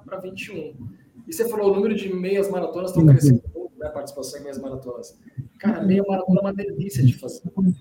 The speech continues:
Speaker 1: Pra quem não quer se esgoelar numa maratona, que é puxado, eu já corri algumas, eu corri acho que nove maratonas. É,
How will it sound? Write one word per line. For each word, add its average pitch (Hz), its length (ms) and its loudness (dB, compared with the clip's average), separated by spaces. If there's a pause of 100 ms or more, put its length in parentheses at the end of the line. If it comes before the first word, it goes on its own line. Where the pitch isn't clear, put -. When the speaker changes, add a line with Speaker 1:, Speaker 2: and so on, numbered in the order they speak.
(320)
Speaker 1:
Pra 151 160 -6
quem 202 420 -8
não 185 380 -8
quer 180 180 -4
se 180 240 -6
esgoelar 170 1160 -4
numa 156 120 -4
maratona, 151 600 -6
que 160 120 -12
é 165 60 -6
puxado, 139 840 -10 (500)
eu 117 60 -14
já 139 120 -10
corri 151 200 -6
algumas, 131 540 -6
eu 131 100 -14
corri 139 140 -10
acho 185 180 -12
que 160 80 -20
nove 180 340 -8
maratonas. 131 720 -16 (640)
É, 113 800 -10